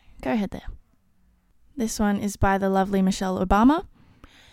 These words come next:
"Being a healthy woman isn't about getting on a scale or measuring your waistline.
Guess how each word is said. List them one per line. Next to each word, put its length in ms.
"Being 280
a 60
healthy 320
woman 400
isn't 300
about 300
getting 260
on 100
a 40
scale 440
or 100
measuring 460
your 80
waistline. 640